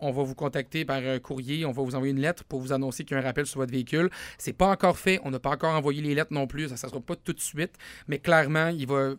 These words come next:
découler un rappel de cette situation-là. Ça sera à suivre. C'est dommage pour Nissan, un véhicule qui connaît justement un bon succès et qui, malgré tout,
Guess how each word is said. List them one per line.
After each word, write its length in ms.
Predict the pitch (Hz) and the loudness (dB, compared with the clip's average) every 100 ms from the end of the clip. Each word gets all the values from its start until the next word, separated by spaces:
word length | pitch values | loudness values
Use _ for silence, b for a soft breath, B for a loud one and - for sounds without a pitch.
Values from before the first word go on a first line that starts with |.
| - - | -8 -4
découler 480 | 139 151 175 160 160 | 0 0 2 2 4
un 120 | 135 | 4
rappel 360 | 135 160 156 | 2 0 0
de 100 | 143 | 2
cette 200 | 127 135 | 0 0
situation-là. 840 | - - - 139 123 143 131 135 180 B B B | -6 -8 -4 -4 -2 0 2 2 0 B B B
Ça 160 | 160 | 0
sera 180 | 147 208 | 4 6
à 40 | 196 | 6
suivre. 280 | 175 214 226 | 6 4 4
C'est 100 | 175 | 6
dommage 460 | 175 208 214 175 | 6 8 4 2
pour 180 | 143 156 | 0 2
Nissan, 320 | 156 - 196 214 | 2 2 0 2
un 40 | 143 | 2
véhicule 300 | 139 - 190 | 0 -2 -4
qui 100 | - | -2
connaît 260 | 147 160 | 0 2
justement 280 | 180 151 156 | 2 0 2
un 100 | 156 | 2
bon 140 | 156 | 0
succès 340 | 160 - - 190 | -2 -4 0 0
et 40 | |
qui, 140 | - 147 | -2 -4
malgré 320 | 147 139 139 | -2 -2 -2
tout, 200 | 170 | -2